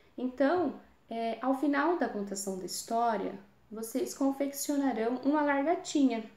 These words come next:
Essa largatinha, é, eu vou mostrar pra vocês como que faz, tá? E o jeito de se brincar com ela é com o sopro.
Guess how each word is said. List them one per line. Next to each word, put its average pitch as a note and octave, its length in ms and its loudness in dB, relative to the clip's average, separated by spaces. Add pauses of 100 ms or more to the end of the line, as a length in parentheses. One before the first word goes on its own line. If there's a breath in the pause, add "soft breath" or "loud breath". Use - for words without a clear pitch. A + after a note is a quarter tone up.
(400)
Essa F4+ 300 -4
largatinha, G3 880 -4 (720 soft breath)
é, G3+ 640 -2
eu A3 140 0
vou A3+ 100 -2
mostrar B3+ 360 0
pra A3 160 -4
vocês G3+ 640 -4
como G3+ 280 -4
que G3 140 -8
faz, - 640 -6 (400)
tá? G3+ 400 -4 (560 loud breath)
E A#3+ 840 -6 (240)
o C4 100 4
jeito C#4+ 420 4
de C4 120 0
se - 260 -10
brincar C#4 540 2
com G3+ 180 0
ela A3+ 500 0 (120)
é G#3+ 40 -2
com C#4 200 2
o F4+ 100 2
sopro. - 640 -2